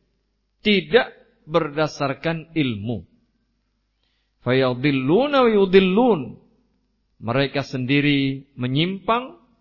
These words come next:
tersesat, dan membuat orang lain menyimpang, membuat orang lain tersesat. Demikian dalam hadis riwayat Imam Bukhari dan Imam Muslim. <clears throat>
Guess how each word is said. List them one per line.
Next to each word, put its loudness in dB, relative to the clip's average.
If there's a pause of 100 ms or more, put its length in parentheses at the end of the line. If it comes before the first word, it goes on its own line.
(220)
tersesat, -6 (220)
dan 0
membuat -4
orang -2
lain -4
menyimpang, -8
membuat -6
orang -4
lain -2
tersesat. -8 (1800)
Demikian -4 (340)
dalam -6
hadis -4 (840)
riwayat -2
Imam -4
Bukhari -4
dan -4
Imam 0
Muslim. -6 (360)
<clears throat> -14